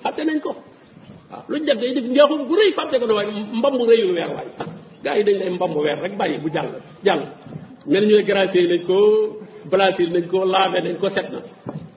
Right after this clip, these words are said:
Waaw, waaw. Jéggal nañ ko, loolu daal dafa ak ngone la woon, ak nangam, nangam rek, passé na. Borom bi ne mi ngi fiy tege de.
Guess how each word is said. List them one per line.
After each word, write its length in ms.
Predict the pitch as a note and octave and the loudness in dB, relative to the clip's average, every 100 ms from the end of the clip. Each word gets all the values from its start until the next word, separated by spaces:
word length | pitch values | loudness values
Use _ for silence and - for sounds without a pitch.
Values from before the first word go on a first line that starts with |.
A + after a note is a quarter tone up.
| - | -20
Waaw, 160 | G1+ G1+ - _ - _ _ - - E4 | -18 -18 -20 _ -20 _ _ -20 -20 -14
waaw. 160 | - - - - _ _ - - - - - B2+ | -14 -14 -20 -20 _ _ -20 -20 -20 -20 -12 0
Jéggal 280 | F#3 F3+ | 2 2
nañ 140 | D3+ C#3 | 0 -2
ko, 80 | D#3 | -4
loolu 160 | F#3 | -2
daal 300 | E3+ A3+ C#4 | -2 -4 -4
dafa 160 | B3 G#3+ F#3+ | -6 -6 -4
ak 100 | G#3 | -2
ngone 300 | G3+ G3 F3 | 2 2 2
la 100 | E3 | 0
woon, 220 | D3+ D#3 E3 | -2 0 -2
ak 100 | G3 | -2
nangam, 340 | E3+ D#3 D3 | -4 -4 -4
nangam 240 | C#3+ C3+ C#3+ | -4 -4 -4
rek, 120 | E3+ | -4
passé 220 | E3+ E3 | -4 -4
na. 80 | A2+ - - - | -8 -12 -20 -6
Borom 180 | E3+ G#3 | 0 4
bi 80 | G#3+ | 4
ne 60 | |
mi 100 | G#3 | 4
ngi 100 | A3+ | 0
fiy 120 | A#3 A#3 | 0 0
tege 180 | A#3+ | -2
de. 80 | A3+ | -2